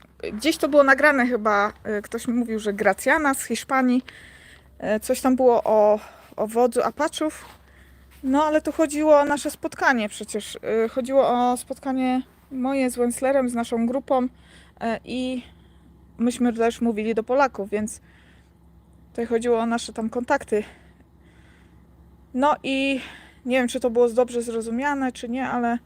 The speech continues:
no ale cały czas tam działamy. Więc jeżeli możecie, proszę, podpiszcie to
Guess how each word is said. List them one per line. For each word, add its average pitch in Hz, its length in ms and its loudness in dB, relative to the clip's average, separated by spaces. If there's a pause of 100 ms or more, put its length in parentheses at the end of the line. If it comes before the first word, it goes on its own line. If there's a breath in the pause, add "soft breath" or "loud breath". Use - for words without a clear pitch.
(400 soft breath)
no 311 100 -6
ale 302 220 4
cały 294 220 2
czas 285 240 -6
tam 247 480 -4
działamy. 202 460 0 (1500 soft breath)
Więc 269 680 -2 (400)
jeżeli 254 640 0 (360 soft breath)
możecie, 269 440 0
proszę, 269 420 2
podpiszcie - 540 -6
to 247 260 -2